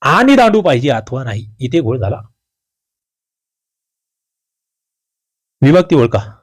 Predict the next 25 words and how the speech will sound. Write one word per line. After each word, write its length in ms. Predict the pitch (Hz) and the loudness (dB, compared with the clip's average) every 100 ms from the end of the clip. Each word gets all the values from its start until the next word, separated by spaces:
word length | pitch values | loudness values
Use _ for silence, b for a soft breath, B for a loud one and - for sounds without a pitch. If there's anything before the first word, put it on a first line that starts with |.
| _ - | _ -2
मावशीने 420 | 156 143 139 160 | 0 2 0 -4
दोन 300 | 139 120 156 | 2 2 2
तोळे 320 | 123 120 185 | 0 0 -2
सोने 300 | 175 - 120 143 | -4 -2 -2 0
खरेदी 220 | 120 113 | -2 -2
केले. 200 | 110 101 104 B B _ - | 0 0 0 B B _ 0
तोळे, 520 | 110 110 107 - - - _ _ | 4 4 2 -2 -16 -20 _ _
तोळे. 580 | _ _ - 120 117 120 b b _ | _ _ 0 4 4 2 b b _
प्रथमा, 600 | 113 110 113 110 101 92 | -2 0 2 2 2 2
द्वितीया, 680 | 92 104 120 113 107 98 95 | 0 0 0 2 2 4 2
तृतीया, 560 | 113 139 135 110 104 | 0 0 4 4 4
चतुर्थी. 680 | 95 131 151 143 123 110 104 b b _ - | 4 2 2 2 2 2 -2 b b _ 0
काय 140 | 170 | 2
प्रत्यय 320 | 151 135 190 | 2 2 2
लागलाय 380 | 175 113 113 202 | 4 4 2 2
का? 360 | - 127 127 139 _ _ _ | 0 0 0 -4 _ _ _
नाही 220 | 175 240 | 2 4
लागलाय. 440 | 262 233 214 185 180 - _ _ _ _ _ _ _ _ _ _ _ _ _ | 4 4 2 2 -2 -10 _ _ _ _ _ _ _ _ _ _ _ _ _
प्रथम 300 | - 143 240 | -4 0 0
आहे. 280 | 262 226 - _ _ | 0 -2 -10 _ _
नदीच्या 320 | 139 170 196 233 | 2 2 2 2
किनारी, 640 | 196 190 190 185 185 160 | 2 2 2 2 -2 -4
किनारी 540 | 160 160 175 175 196 | -2 0 2 2 0
नदीला 420 | 196 151 160 175 | -2 -2 2 2
म्हणावे, 560 | 180 143 143 135 127 196 | 2 2 2 4 4 2